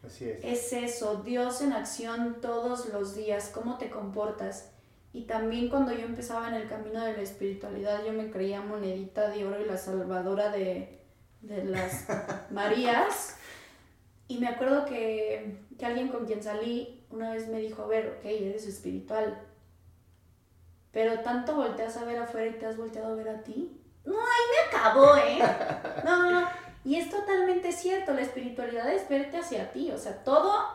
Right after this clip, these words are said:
Speaker 2: es hacia adentro y de adentro
Speaker 1: Se expande.
Speaker 2: se expande, exacto, hacia afuera.
Speaker 1: Así es.
Speaker 2: Y obviamente me ha costado muchísimo trabajo porque el falso ser, en este caso el ego,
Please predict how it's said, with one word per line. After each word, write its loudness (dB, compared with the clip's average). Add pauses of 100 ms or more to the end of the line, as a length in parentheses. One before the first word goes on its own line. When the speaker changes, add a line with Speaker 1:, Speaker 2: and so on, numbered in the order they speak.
(120)
Speaker 2:
es 0
hacia 0
adentro 2
y -6
de -2
adentro 0 (520)
Speaker 1:
Se -12
expande. -6
Speaker 2:
se 0
expande, 0
exacto, -6
hacia -8
afuera. 0
Speaker 1:
Así -8
es. -12 (400)
Speaker 2:
Y -4
obviamente -2
me -2
ha -4
costado -2
muchísimo -4
trabajo -4
porque -6 (160)
el -4
falso 4
ser, 0
en -4
este -8
caso -6
el -4
ego, 0